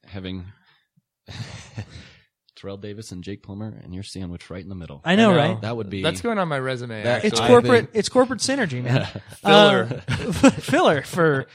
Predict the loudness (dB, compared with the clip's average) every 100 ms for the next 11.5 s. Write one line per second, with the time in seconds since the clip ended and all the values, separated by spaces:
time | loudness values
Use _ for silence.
0 | -20 -20 -16 -4 0 2 6 8 6 6
1 | 2 2 0 0 -4 -8 -8 -8 -6 -8
2 | -8 -8 -8 -8 -10 -16 _ -14 -6 -6
3 | -6 -8 -10 -12 -12 -12 -14 -14 -14 -16
4 | -16 -16 -16 -16 -16 -14 -14 -16 _ _
5 | _ _ -4 2 4 4 2 -4 -16 -20
6 | -6 0 2 4 4 6 8 8 8 6
7 | -2 _ -20 _ -2 2 2 4 6 6
8 | 6 4 4 2 -2 -4 -2 0 -2 -4
9 | -4 -2 -2 -2 -2 0 -2 -4 -2 -2
10 | -2 -4 0 2 2 2 2 4 4 2
11 | 2 0 0 -2 -6